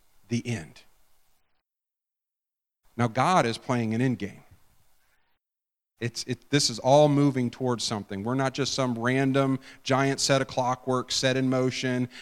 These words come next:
and I'm gonna go check on some other planets, and I'll get back to you and see how this works out. No, no, no, no. There is something that's orchestrated here. There's something that where he is moving in. We've got a lot of imagery and, and some pieces of this and some different prophetic books in the Bible that show us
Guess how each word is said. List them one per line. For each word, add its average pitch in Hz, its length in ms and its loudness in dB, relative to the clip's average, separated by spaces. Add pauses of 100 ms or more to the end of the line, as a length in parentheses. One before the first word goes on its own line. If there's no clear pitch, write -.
(100)
and 123 100 0
I'm 131 80 2
gonna 135 140 0
go 131 100 0
check 135 240 0
on 127 140 -2
some 127 160 0
other 120 160 2
planets, 120 500 0
and 113 100 -2
I'll 113 80 0
get 113 140 -4
back 120 280 0
to - 100 -4
you - 20 2
and 110 80 -2
see 117 160 -2
how 110 160 -6
this 107 180 -8
works 110 280 -10
out. 101 240 -6 (260)
No, 135 220 2
no, 139 180 2
no, 135 160 2
no. 127 280 0 (260)
There 156 220 6
is 135 120 4
something 156 680 2 (180)
that's 127 260 2
orchestrated 165 720 0
here. 156 220 4
There's 127 200 -2
something 151 400 0
that 123 160 0
where 123 140 -2
he 151 180 -4
is 127 120 0
moving 135 460 4
in. 160 380 4 (180)
We've 147 180 0
got 131 200 0
a - 20 -4
lot 131 220 2
of 120 100 -4
imagery 151 800 2
and, 123 120 0
and 123 220 -2
some 127 180 -4
pieces 156 540 -4
of 135 160 -4
this 151 280 0
and 123 120 -4
some 123 140 -8
different 135 320 -4 (200)
prophetic 143 540 0
books 143 240 -4
in 135 80 -4
the 120 80 -2
Bible 135 460 4
that 113 160 -2
show 139 320 2
us 135 180 0